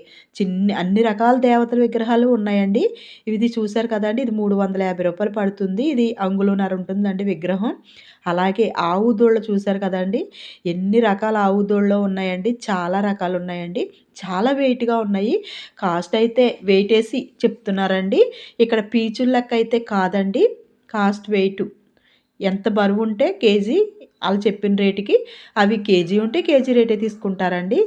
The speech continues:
బాబా గారు చూసారా ఎంత బాగున్నారో? విగ్రహాలను చూస్తుంటే అస్సల చాలా హ్యాపీ అనిపించిందండి.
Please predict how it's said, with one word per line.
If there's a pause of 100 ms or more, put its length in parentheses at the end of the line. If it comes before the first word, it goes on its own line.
(160)
బాబా
గారు
చూసారా
ఎంత
బాగున్నారో? (380)
విగ్రహాలను
చూస్తుంటే (480)
అస్సల (240)
చాలా
హ్యాపీ
అనిపించిందండి.